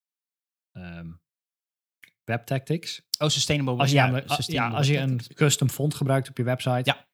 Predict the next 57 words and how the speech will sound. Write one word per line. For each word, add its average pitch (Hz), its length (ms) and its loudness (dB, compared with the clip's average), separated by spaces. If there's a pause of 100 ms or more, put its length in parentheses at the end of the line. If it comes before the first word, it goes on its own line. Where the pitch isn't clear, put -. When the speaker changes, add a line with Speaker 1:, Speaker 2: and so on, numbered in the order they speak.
(360)
Speaker 1:
ehm, 107 320 -4 (520)
dan 104 200 -4
heb 107 200 -8
je, 104 260 -8
dat 98 140 -12
heet 104 240 -8
een, 98 300 -14
een 95 180 -14
fout, 127 460 -4
een 104 120 -10
flash - 340 -6
of 113 220 -12
unstyled 110 680 -6
text. - 340 -6
Op 98 60 -10
het 101 100 -10
moment 107 60 -8
dat 107 100 -10
je 104 60 -10
op 98 60 -8
een 110 140 -4
website 117 300 -2
komt 123 240 -4
en 101 60 -8
hij 101 80 -6
moet 107 120 -4
dat 101 160 -10
lettertype 113 400 -6
nog 101 140 -6
ophalen, 117 420 -2
dan 104 100 -6
zie 104 100 -6
je 101 80 -4
alles 104 200 -6
eerst 110 220 -10
net 120 120 -4
even 113 180 -4
anders 127 260 0
Speaker 2:
Ja, - 0 -
Speaker 1:
en 110 80 -4
dan 110 80 -4
Speaker 2:
ja. 117 60 -2
Speaker 1:
poef, - 260 -10
springt 123 360 -4
er 117 100 -4
opeens 113 360 -4
en 117 120 -8
dan 101 180 -8
zie 107 180 -8
je 98 120 -6
het 95 300 -12
lettertype 107 540 -8
wat 95 160 -10
het - 80 -14
moet 92 140 -12
zijn. 113 280 -10
Nou, 110 140 -14